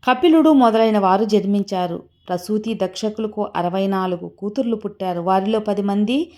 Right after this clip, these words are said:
కశ్యపునికి, ఇరవై ఏడు మంది చంద్రునికి ఇచ్చి వివాహం చేశారు.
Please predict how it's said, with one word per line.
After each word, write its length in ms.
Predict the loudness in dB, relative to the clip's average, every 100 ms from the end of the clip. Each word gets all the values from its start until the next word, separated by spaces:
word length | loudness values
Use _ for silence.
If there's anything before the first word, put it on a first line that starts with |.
| -20 -16 -4
కశ్యపునికి, 800 | -2 0 0 2 0 -2 -6 -6 _ _ _ 2
ఇరవై 320 | 4 6 6
ఏడు 260 | 6 6
మంది 380 | 6 4 4 0 -2
చంద్రునికి 480 | 0 4 4 2 0
ఇచ్చి 340 | -4 -4 -6
వివాహం 500 | -6 -2 -2 0 -2 -4
చేశారు. 500 | -6 -6 -8 -8 -12